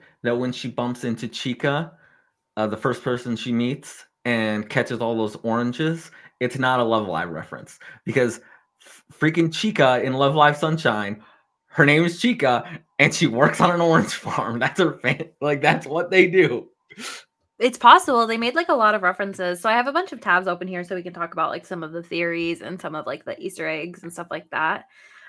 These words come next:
Speaker 1: All right.
Speaker 2: Um, but, um, let me, did I write this down? Okay, yes, I can close this tab. Um,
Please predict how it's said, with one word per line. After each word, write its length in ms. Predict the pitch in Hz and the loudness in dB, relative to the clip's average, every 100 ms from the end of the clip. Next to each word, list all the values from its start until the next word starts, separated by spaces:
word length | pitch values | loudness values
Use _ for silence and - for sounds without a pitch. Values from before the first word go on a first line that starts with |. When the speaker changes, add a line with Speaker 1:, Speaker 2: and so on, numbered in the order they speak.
| - - | -4 4
Speaker 1:
All 100 | 202 | 6
right. 240 | 180 147 | 8 4
Speaker 2:
Um, 240 | 107 - _ _ | -2 -12 _ _
but, 460 | 190 190 233 175 - _ _ _ _ _ _ | -16 2 4 4 0 _ _ _ _ _ _
um, 680 | 220 208 196 113 90 - _ _ _ _ _ _ _ _ | 0 2 0 -4 -12 -18 _ _ _ _ _ _ _ _
let 200 | 226 - | -20 -18
me, 340 | 302 285 277 247 - | -18 -16 -16 -18 -20
did 140 | 220 | -20
I 140 | 262 285 - - - | -20 -20 -20 -20 -20
write 180 | - - | -20 -18
this 140 | 117 - | -18 -12
down? 240 | 107 101 | -12 -10
Okay, 220 | 202 - | -12 -12
yes, 200 | - - | -16 -16
I 60 | - | -16
can 180 | - - | -18 -18
close 240 | 101 - | -16 -16
this 120 | - | -18
tab. 260 | - - - _ _ 220 | -16 -14 -14 _ _ -4
Um, 340 | 226 226 226 | -2 -2 -6